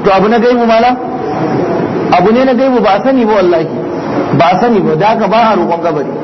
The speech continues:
Wannan shine abin da ya zo a cikin sunna. Abin da mutane suke na tattaka kabari ko kuma zama a kan kabari, an zo binne mamaci, kawai ka ga mutum ya mai da kabari kamar filo ya zauna, wannan haram, haram.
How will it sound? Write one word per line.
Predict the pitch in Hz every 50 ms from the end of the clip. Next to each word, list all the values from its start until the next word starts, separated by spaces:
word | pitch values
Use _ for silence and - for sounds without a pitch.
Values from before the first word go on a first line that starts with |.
| - - - - - - - - - -
Wannan | - 185 202 220 208 214
shine | 214 208 208 208
abin | 180 165 170 190 185
da | 170 165
ya | 160
zo | 160 175
a | 147 147
cikin | 147 - 151 143 135 -
sunna. | 147 139 135 123 117 - - - - - - - -
Abin | - 160 185 226 233
da | 240
mutane | 220 226 214 220 202 208 208 190
suke | 208 202 202 190
na | 190 180
tattaka | 190 202 202 - 202 180 - 156 139
kabari | 165 180 180 180 170 175 190 196 - - - - - - - - - - -
ko | 359 349 -
kuma | 202 190 190 160
zama | 196 196 196 208 190
a | 175 -
kan | 185 175 -
kabari, | 180 180 185 175 175
an | - 180 185 170
zo | 185 190
binne | 180 196 196 190
mamaci, | 180 185 180 175 - - 175 175
kawai | - 160 156 147
ka | 151 175
ga | 175 190
mutum | 185 175 - 175 175
ya | 175 175 175
mai | 185 180
da | 175 175
kabari | 175 170 165 175 165 165 165
kamar | 170 160 160 156 170
filo | 175 175 165 156
ya | 156 156
zauna, | 147 165 170 180 185 180 - - - - - - -
wannan | - 151 180 180 175 156 139 147
haram, | 143 156 165 180 190 190 185 175 151 135
haram. | 143 156 165 180 196 196 180